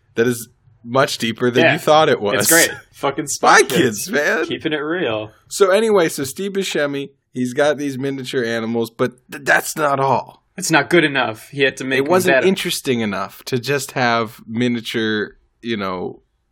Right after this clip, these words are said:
Speaker 1: giraffes
Speaker 2: I fucking
Speaker 1: and
Speaker 2: getting to what we just talked about, I love later when they're like, when the Spy Kids reveal to Steve Buscemi, they're like, "The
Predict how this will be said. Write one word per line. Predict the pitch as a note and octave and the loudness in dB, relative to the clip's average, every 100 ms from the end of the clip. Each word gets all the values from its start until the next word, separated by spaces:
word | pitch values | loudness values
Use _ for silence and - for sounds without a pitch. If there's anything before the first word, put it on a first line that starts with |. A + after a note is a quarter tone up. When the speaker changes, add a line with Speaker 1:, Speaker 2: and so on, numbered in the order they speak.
| _ _ _ _ _ _ _ - | _ _ _ _ _ _ _ -6
Speaker 1:
giraffes | A2+ B2 B2 A#2+ A#2 - - | 0 4 6 4 2 -6 -2
Speaker 2:
I | - | -2
fucking | - A3+ G#2 G2+ G2+ G2+ - _ | 0 0 2 0 -2 -10 -18 _
Speaker 1:
and | D#3 D3 | -8 0
Speaker 2:
getting | A#3 A#3 | 4 4
to | G3+ F3+ | 2 0
what | E3 | 2
we | D3+ C#3+ | 2 0
just | C#3 C#3 | 0 0
talked | E3+ D#3+ | 2 2
about, | F#3 F3 | 2 2
I | D3 | 4
love | D3 D#3+ F#3 F3+ | 2 2 2 0
later | C#3+ C#3+ C#3+ C3+ | 0 0 2 -2
when | B2 C3 | -2 -4
they're | C3 B2+ | -2 -2
like, | B2+ B2 A#2+ - - _ | 0 -2 -4 -10 -20 _
when | C3 C3 | -6 -4
the | B2+ | -6
Spy | - D3 C3+ | 0 2 2
Kids | - C#3 | 0 -6
reveal | A#2 A#2 C3 | -4 0 0
to | A#2 | 0
Steve | A2+ C3 A#2+ | -4 -6 -6
Buscemi, | A#2 A2+ A#2+ A#2+ | -6 -4 -4 -2
they're | A#2+ A#2 | 0 0
like, | A#2 A2+ - _ _ | 0 -2 -8 _ _
"The | C3 | -2